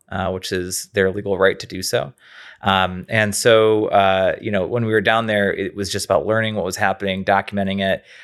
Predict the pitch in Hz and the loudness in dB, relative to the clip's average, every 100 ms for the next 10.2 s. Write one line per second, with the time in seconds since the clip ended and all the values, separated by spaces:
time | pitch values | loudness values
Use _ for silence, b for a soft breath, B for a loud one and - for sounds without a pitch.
0 | B - 90 87 85 82 98 - - 87 | B 0 2 2 -4 -10 -12 -12 -10 -6
1 | 90 73 76 - - b b - 104 104 | -4 -4 -4 -8 -10 b b -2 2 2
2 | 95 104 92 - 92 90 90 - - 90 | 2 0 0 0 2 4 2 0 -8 -10
3 | - - 82 87 85 87 85 85 80 - | -12 -16 -6 -4 -2 -2 -4 -4 -10 -2
4 | 101 92 104 104 104 - 98 - 69 85 | 0 4 4 2 -2 0 0 0 -4 -6
5 | - 101 95 90 95 98 90 95 95 95 | -4 0 0 2 0 -2 -2 -4 0 4
6 | 85 85 95 92 - 104 - b b b | 4 4 2 2 2 0 -2 b b b
7 | b b - 110 104 117 - - 131 - | b b 2 2 4 2 2 4 4 4
8 | 110 98 95 - - - 90 85 82 73 | 4 4 2 -6 -12 -4 0 0 -2 -8
9 | - 117 113 113 135 151 - 76 - 127 | -2 2 4 6 4 2 0 0 0 -6
10 | - - | -6 -14